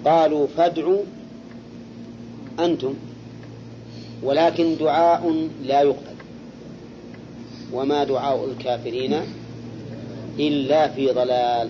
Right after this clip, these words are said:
في ضياع، في ضياع، والعياذ بالله. الشاهد أنه لا يخفف عنهم العذاب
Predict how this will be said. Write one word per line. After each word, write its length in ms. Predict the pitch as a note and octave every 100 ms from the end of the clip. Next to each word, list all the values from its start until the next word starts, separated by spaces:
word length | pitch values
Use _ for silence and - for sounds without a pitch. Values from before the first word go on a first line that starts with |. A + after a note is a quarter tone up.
| - -
في 100 | C#3+
ضياع، 340 | C3 C3+ G#2+ - - - - - - - - - - - - - - - - -
في 100 | C3
ضياع، 280 | B2+ B2+ - - - -
والعياذ 280 | A2+ A2 A#2 A2
بالله. 160 | G#2 G2 - - - - - - - - -
الشاهد 480 | - - E3+ E3+ E3
أنه 280 | D#3+ D#3
لا 120 | D#3 E3+
يخفف 400 | E3+ E3 C#3 C#3
عنهم 280 | C#3+ B2+
العذاب 300 | B2+ A#2+ A2+